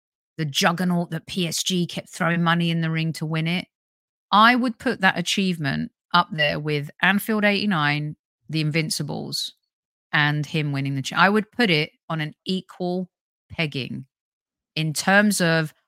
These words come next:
the moment, what it means, the achievement, and how you did it, and with the squad that you did. I think that would be monumental. And I see what you're saying on a global level.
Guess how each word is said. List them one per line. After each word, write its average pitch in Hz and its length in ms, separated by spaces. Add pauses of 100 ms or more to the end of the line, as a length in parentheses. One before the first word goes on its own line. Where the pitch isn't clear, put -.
(260)
the 156 120
moment, 214 640
what 190 220
it - 140
means, 180 480
the 175 140
achievement, 160 920 (140)
and 160 160 (260)
how 190 460 (320)
you 175 220
did 156 300
it, 139 220 (100)
and 156 300
with 180 460 (200)
the 175 80
squad 160 440
that 156 120
you 151 140
did. 139 400 (640)
I 214 140
think 220 320
that 196 180
would 175 200
be 185 140
monumental. 180 720
And 175 140
I 185 60
see 240 340
what 233 180
you're 196 80
saying 190 320
on 165 80
a 160 100 (100)
global 208 500
level. 151 480